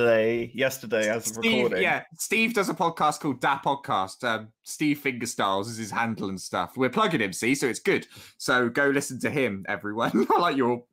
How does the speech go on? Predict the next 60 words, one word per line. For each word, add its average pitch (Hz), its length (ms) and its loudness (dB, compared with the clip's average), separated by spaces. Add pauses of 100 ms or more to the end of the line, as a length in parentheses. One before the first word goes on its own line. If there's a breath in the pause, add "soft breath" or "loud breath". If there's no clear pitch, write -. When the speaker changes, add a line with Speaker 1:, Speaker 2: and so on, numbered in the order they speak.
Speaker 2:
like, 127 200 2
wave 131 300 2
of, 170 260 -4
your 139 160 2
hand 139 220 0
wave 123 240 2
of 127 80 -4
approval. 135 640 0 (180)
<laughs> - 160 -4
Speaker 1:
Big 202 120 2
on, 226 200 2 (1040 loud breath)
big 208 140 2
on, 196 340 4
fellow 190 260 4
people. 170 380 0
I'm 175 100 4
also 214 220 4
wearing 156 220 4
a, 131 440 6 (160)
a 123 80 -2
Canadian 120 380 -2
hockey 127 240 -2
jersey 107 340 0
for - 120 -12
this 113 120 -4
American 110 560 2
show, 110 400 2
so, 101 400 2
um, 104 320 0
Speaker 2:
Yeah, 202 300 -4
I've 196 140 0
got 202 120 2
my 208 140 4
hockey 175 240 0
jersey 120 260 2
there. 151 160 2
I 113 80 2
could 185 140 0
even 196 200 2
it 139 80 2
up 170 240 4
and 107 140 -4
put 127 160 0
on 117 240 2
an 113 240 0
American 120 440 0
hockey 90 240 -18
jersey. - 120 -12
Speaker 1:
do 175 140 2
you, 160 80 4
should 170 120 -2
we 175 60 4
do 175 140 6
the, 165 240 8
the 175 100 -2
Speaker 2:
Oh - 20 2
my 160 60 4
Speaker 1:
North 160 180 2
and 160 100 4
Speaker 2:
God, 175 220 4